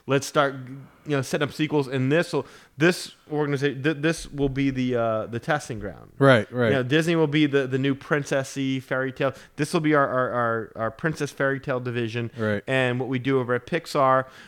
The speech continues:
Speaker 1: we're just, we're gonna tread water for a little while, reintroduce our characters, and maybe go a little bit more, um,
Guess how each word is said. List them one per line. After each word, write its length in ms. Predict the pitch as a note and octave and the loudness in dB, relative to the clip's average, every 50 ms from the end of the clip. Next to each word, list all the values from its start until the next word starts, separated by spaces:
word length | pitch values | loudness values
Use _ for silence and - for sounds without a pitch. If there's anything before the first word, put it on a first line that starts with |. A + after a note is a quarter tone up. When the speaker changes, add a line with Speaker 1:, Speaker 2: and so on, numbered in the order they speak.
| - - | -20 -10
Speaker 1:
we're 200 | - B2+ C3+ C#3+ | -2 0 2 2
just, 300 | C#3 C#3 C#3+ C#3 - - D3 | 2 2 0 -2 -2 -4 -6
we're 120 | C#3+ C3 B2 | -4 -4 -2
gonna 220 | B2 C3+ C3 B2+ | -2 -4 -4 -4
tread 240 | - - E3 C#3+ B2+ | -4 -2 -4 -2 0
water 220 | B2+ C3 C3 B2+ | 0 0 0 0
for 120 | B2 - C#3 | -2 -4 -4
a 20 | |
little 140 | C3 B2 A#2+ | -4 -2 -2
while, 220 | A#2+ A#2+ A#2+ B2+ C3 | 0 0 0 0 -2
reintroduce 540 | G#2 B2+ C3 B2+ C3 B2 - B2+ B2 - | -4 -6 -6 -6 -6 -6 -8 -10 -10 -8
our 60 | - A#2+ | -10 -8
characters, 460 | - D3 C#3 C3+ C3 B2 B2 A2 A#2+ | -4 -2 -2 -2 -2 -4 -6 -6 -4
and 100 | B2 A#2+ | -2 0
maybe 240 | B2 B2+ C3+ C3 A#2+ | 0 0 0 0 0
go 160 | C3 C3 B2+ | 0 2 2
a 40 | A#2+ | 0
little 160 | B2 A#2+ A#2+ A#2+ | 0 -2 -2 -4
bit 160 | A#2+ B2 - | -4 -6 -8
more, 640 | A2+ A#2 A#2 A#2 A#2 A2+ A2+ A2+ A2+ A2+ A2+ - - - | -6 -6 -4 -2 -2 0 0 0 0 -2 -2 -6 -6 -6
um, 580 | A#2 A2+ A2 A2 A2 G#2+ G#2 G#2 G#2 G#2 G#2 | -4 -4 -4 -4 -4 -6 -6 -8 -8 -10 -12